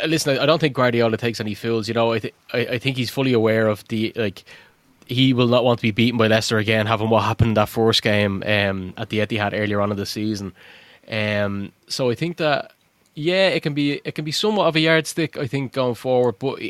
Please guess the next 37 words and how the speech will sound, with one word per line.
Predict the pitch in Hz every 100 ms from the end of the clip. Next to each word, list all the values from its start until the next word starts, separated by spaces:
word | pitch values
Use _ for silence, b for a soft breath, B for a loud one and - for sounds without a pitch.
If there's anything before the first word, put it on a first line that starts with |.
| -
I | 147
think | 160 170
more | 147 143
so, | 135 120 110 B B B
he, | 139 135
he, | 139 143
he, | 143 151 143 -
he | _ - 135
strikes | - 185 175
me | 160
as |
a | 127
very | 135 127
proud | 135 127 120
man | 117 113 107
who, | 127 120 110 B B B
you | 143
know, | 135
he | 120
wouldn't | 131 160 151
like | 143
a | 127
record | 131 127 127 117
of | 107
getting | - 123
beaten | 120 120
at | 117
home | 117 110
five | - 123 120
two | - 117 113
by, | 110 104 98 B B B B -
by | 123
a | 117
team | - 120 117
who, | 113 110 104 104 -
you | 139
know, | 123 95